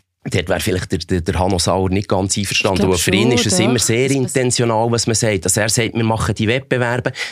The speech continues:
Speaker 1: Wahrscheinlich würde
Speaker 2: Das glaube ich nicht.
Speaker 1: Ja.
Speaker 2: Er sagt, es ist, also er leitet eigentlich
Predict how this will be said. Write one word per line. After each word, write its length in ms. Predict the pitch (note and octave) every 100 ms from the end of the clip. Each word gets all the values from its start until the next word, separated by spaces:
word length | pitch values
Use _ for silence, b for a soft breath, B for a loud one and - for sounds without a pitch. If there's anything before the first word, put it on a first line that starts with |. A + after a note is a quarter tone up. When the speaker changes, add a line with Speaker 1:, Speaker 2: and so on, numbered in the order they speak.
| B
Speaker 1:
Wahrscheinlich 500 | G#2+ D3+ D3 D#3+ D#3
würde 160 | C#3+ G3
Speaker 2:
Das 100 | B2
glaube 280 | A3+ A3 F3+
ich 120 | -
nicht. 120 | F#3+
Speaker 1:
Ja. 220 | A#3 G#3 G3
Speaker 2:
Er 140 | F#3+ F#3+
sagt, 340 | - F#3 F3+
es 160 | F#3 -
ist, 380 | E3+ - - -
also 420 | E3+ E3+ D#3+ -
er 200 | - F#3
leitet 320 | F3 E3+ -
eigentlich 380 | D#3+ E3 D#3+